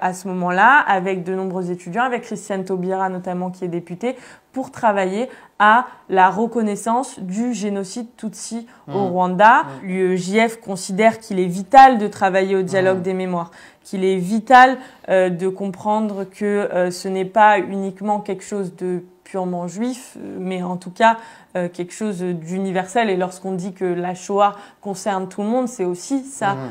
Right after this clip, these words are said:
Speaker 1: euh,
Speaker 2: mhm.
Speaker 1: qu'on dit. Donc on est,
Speaker 2: Qu'on ne peut
Speaker 1: on
Speaker 2: pas
Speaker 1: s-
Speaker 2: désolidariser les mémoires des différents, euh, génocides,
Speaker 1: En, en tout cas,
Speaker 2: persécutions.
Speaker 1: qu'il faut les faire, euh, dialoguer et que le processus, euh,
Speaker 2: Mhm.
Speaker 1: est le même, que chaque histoire est singulière, mais que le, le processus, euh,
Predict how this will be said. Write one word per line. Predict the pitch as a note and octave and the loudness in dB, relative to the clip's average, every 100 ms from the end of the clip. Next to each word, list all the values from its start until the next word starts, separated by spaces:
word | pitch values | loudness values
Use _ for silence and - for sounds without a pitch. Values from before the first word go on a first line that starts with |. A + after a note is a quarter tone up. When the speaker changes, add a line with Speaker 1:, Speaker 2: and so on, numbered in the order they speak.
| - - | -12 -8
Speaker 1:
euh, | F#3 F3+ | -4 -4
Speaker 2:
mhm. | |
Speaker 1:
qu'on | - F#3+ | -6 -6
dit. | F3+ F3+ F3+ _ F3 | -6 -8 -14 _ -8
Donc | F3+ F#3+ | -8 -4
on | F#3 | -4
est, | F#3 | -4
Speaker 2:
Qu'on | F3+ | -4
ne | |
peut | D3 | 0
Speaker 1:
on | |
Speaker 2:
pas | F3 | 4
Speaker 1:
s- | F3 | 4
Speaker 2:
désolidariser | F3 F3 - E3 D#3 D#3 C#3 C#3+ B2+ E3+ | 4 4 4 2 4 2 2 -2 2 6
les | F3 C#3 | 6 4
mémoires | C3 C3+ D3+ D3+ | -4 0 0 0
des | B2+ | -2
différents, | A#2+ - C3 C3+ B2+ | -6 -4 -4 -2 -2
euh, | A#2 A2+ A2+ | -2 -4 -6
génocides, | A2 A#2+ A2+ - D3 | -6 -8 -8 -6 -2
Speaker 1:
En, | |
en | G#3 G3 | 0 0
tout | A3 G#3+ | -2 0
cas, | C#4 | 4
Speaker 2:
persécutions. | C4 C4+ | 4 2
Speaker 1:
qu'il | G#3+ | -6
faut | - G#3 | -2 0
les | G3 | 0
faire, | F#3+ G3+ F#3+ | 2 0 2
euh, | F#3 F#3 F#3 F#3 F3+ | 4 4 4 2 0
dialoguer | E3+ G3+ G#3 G#3+ C4+ | 2 4 4 2 2
et | B3+ | 0
que | G#3 | -2
le | F#3+ | -4
processus, | - B3 A#3+ A#3 - D4+ - - - _ _ | 0 0 2 -4 0 -2 -2 -14 -20 _ _
euh, | G3+ F#3+ F#3 F#3 F#3 | 2 4 6 6 4
Speaker 2:
Mhm. | G3 | 2
Speaker 1:
est | |
le | G3 | 2
même, | G#3 A3 G#3+ | 2 2 0
que | F#3+ | -4
chaque | G3+ F#3+ | -4 -4
histoire | F#3+ F3+ B3 C4+ B3 | -6 -6 4 6 6
est | G3+ | 2
singulière, | - G3 F#3 G3+ G3+ | -4 -6 -4 -2 0
mais | F#3 | -2
que | F3 F#3 | -4 -4
le, | E3+ E3 | -4 -4
le | F3 F3 | -4 -6
processus, | - G3 F#3+ F#3 A#3+ A#3+ | -6 -8 -6 -8 -8 -6
euh, | G#3 | -4